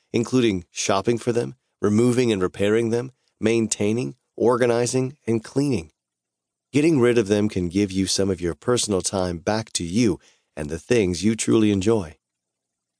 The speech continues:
Do you care about the environment? Minimalism helps reduce our effect on the world by producing less waste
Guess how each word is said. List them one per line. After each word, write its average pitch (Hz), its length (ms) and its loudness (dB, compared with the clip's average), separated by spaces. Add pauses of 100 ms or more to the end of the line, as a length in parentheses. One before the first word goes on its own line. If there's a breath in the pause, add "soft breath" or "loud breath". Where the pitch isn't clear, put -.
(520)
Do 101 120 0
you 131 180 4
care 120 400 2
about 98 220 4
the 110 100 6
environment? 107 560 0 (1400)
Minimalism 127 800 2
helps 110 280 -2
reduce 110 360 2
our 113 220 0
effect 131 440 -2
on 104 80 0
the 95 80 2
world 92 400 0
by 101 100 0
producing 107 500 0
less 95 360 -2
waste 123 360 0